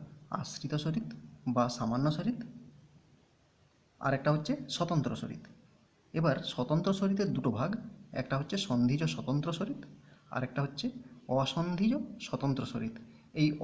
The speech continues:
অসন্ধিজ স্বতন্ত্র স্বরিতকে বলা হয় কি জাতীয় স্বরিত। এরপরে সন্ধিজ স্বতন্ত্র স্বরিতকে আবার তিনটি ভাগে ভাগ করা হয়। সন্ধিজ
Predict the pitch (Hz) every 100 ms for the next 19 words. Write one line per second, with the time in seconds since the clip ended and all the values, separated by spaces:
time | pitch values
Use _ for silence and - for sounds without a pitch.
0 | 139 151 - 175 190 208 196 131 156 170
1 | 170 - 160 214 - 123 123 127 170 247
2 | - - - - - 127 131 - - 214
3 | - 113 113 - - - _ _ - -
4 | _ _ _ _ _ _ _ _ _ _
5 | _ _ _ _ _ _ _ _ _ _
6 | _ _ _ _ _ _ _ _ _ _
7 | - 196 - 131 143 - - - - _
8 | _ _ _ _ _ _ _ _ _ _
9 | - 151 156 185 202 240 240 143 180 202
10 | 196 196 - - - - - - - 180
11 | - - 120 - - 147 165 - 190 202
12 | 196 143 123 110 - 101 113 - - -
13 | - _ _ _ _ _ _ _ _ -
14 | - 131 143 139 185